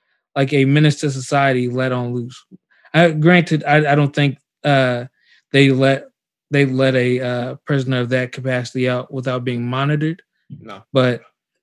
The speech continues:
Speaker 1: just, like, the pen-, potential of it, just the same.
Speaker 2: Yeah. Yeah, uh, it, it, it's really, like I said, Chris, and I,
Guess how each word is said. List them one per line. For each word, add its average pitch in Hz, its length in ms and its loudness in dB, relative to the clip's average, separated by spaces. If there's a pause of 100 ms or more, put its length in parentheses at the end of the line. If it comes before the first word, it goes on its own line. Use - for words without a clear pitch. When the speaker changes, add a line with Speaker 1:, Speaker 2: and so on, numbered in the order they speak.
(760)
Speaker 1:
just, 202 260 4
like, 175 140 4
the 147 80 0
pen-, 143 320 -2 (120)
potential 147 500 0
of 123 100 0
it, 120 40 -8
just 127 220 -6
the 127 60 -14
same. 127 480 -12
Speaker 2:
Yeah. 110 240 -12 (800)
Yeah, 117 300 -10
uh, 80 320 -8
it, 165 180 -12
it, 170 160 -10
it's 190 300 -6
really, 180 640 0 (460)
like 139 160 -2
I 139 80 0
said, 139 260 -6
Chris, 139 540 -6 (1300)
and 135 240 -4
I, 139 160 -2